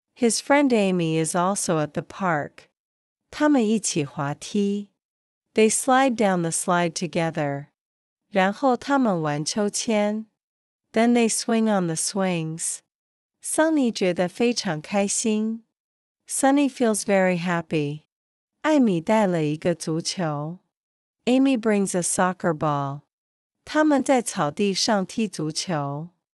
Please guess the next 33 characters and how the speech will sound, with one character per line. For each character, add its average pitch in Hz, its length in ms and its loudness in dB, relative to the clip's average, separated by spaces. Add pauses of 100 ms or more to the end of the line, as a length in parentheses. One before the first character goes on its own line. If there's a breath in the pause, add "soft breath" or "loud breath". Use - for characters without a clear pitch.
(460)
They 208 120 4
kick 285 320 -2
the 226 120 0
soccer 202 520 0
ball 156 380 0
on 156 80 -4
the 160 80 -4
grass. 156 720 -4 (600)
桑 311 340 0
尼 233 160 2
踢 269 220 -4
得 226 160 0
很 175 340 -4
远。 160 460 -4 (640)
Sunny 285 420 2
kicks - 340 -2
it 170 220 0
very 180 280 2
far. 151 540 -2 (600)
然 196 220 2
后 240 260 2
他 285 240 0
们 233 200 2
一 208 140 0
起 - 240 -4
吃 - 300 0
午 156 200 -2
餐。 190 560 -2 (680)
Then 254 200 4
they 262 120 4
eat 190 240 0
lunch 185 360 0
together. 151 760 -4